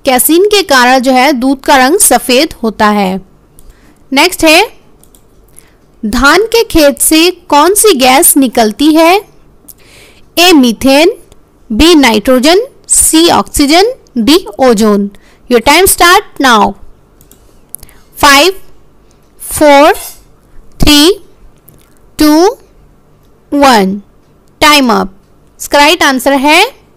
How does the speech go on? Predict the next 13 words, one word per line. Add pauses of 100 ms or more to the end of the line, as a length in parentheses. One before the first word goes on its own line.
(880)
ए
मीथेन। (400)
धान
के
खेत
से
मीथेन
गैस
निकलती
है। (600)
नेक्स्ट
है, (1800)
नीलम